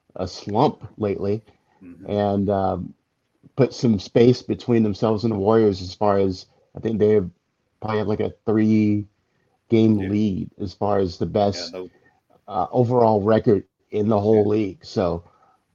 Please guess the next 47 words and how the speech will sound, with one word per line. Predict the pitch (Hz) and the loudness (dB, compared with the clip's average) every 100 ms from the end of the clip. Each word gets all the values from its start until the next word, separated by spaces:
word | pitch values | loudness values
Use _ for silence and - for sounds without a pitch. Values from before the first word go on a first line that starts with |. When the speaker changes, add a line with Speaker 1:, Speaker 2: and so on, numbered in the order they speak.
| - | -6
Speaker 1:
um, | 98 92 87 - - _ _ - | -4 -2 -4 -8 -18 _ _ -12
yeah, | 101 | -10
bad | - 113 143 - | -2 2 4 4
time | 147 | 4
to | 135 | 6
run | 139 139 | 6 6
into | 127 131 | 6 4
the | 120 | 2
Suns | - 117 87 - - - | 2 0 0 -6 -20 -8
'cause | 101 92 - - - | -6 -6 -10 -18 -10
they | 113 117 | 0 2
are | 113 | 2
clicking | - 120 - 110 | 0 -2 0 -2
on | 110 | -2
all | 107 104 | -2 -4
cylinders | - 113 107 107 92 | -2 0 2 0 -2
right | 104 95 | -2 0
now, | 101 98 | 0 0
Speaker 2:
Never | 120 135 | 0 0
Speaker 1:
even | 110 101 - _ _ _ _ _ | 0 -2 -6 _ _ _ _ _
when, | 98 107 | 0 0
uh, | 104 95 | 2 0
good | 95 107 110 | 0 0 2
guys | - 110 107 104 107 | 2 2 2 0 0
are | 101 98 98 _ _ - | 0 0 -4 _ _ -8
end | 113 104 | -4 -2
up | 101 107 | -2 -2
on | 101 101 | -2 0
the, | 98 101 101 | -2 0 0
uh, | 92 90 95 - _ _ _ _ _ _ | 0 -2 -4 -14 _ _ _ _ _ _
on | 107 110 | -2 0
the | 90 | 2
bench | 113 110 110 110 | 4 4 2 -2
or | 104 | 0
on | 104 | 0
the | 98 | 0
shelf | - 117 107 101 - | 0 0 2 0 -4
for | 104 98 | -4 -2
whatever | 104 107 98 | 0 -2 -2
reason. | 98 110 107 90 - _ _ _ _ _ _ | 0 0 0 -8 -12 _ _ _ _ _ _
So | 98 95 90 98 | -8 -6 -6 -10
Speaker 2:
Exactly. | 90 101 95 - 92 | -10 -8 -8 -10 -10
Yeah, | 110 107 107 104 | -2 0 0 -2
and | 98 98 | -6 -2
I | 120 | 2
know | 131 | 4
the, | 139 127 113 | 6 4 2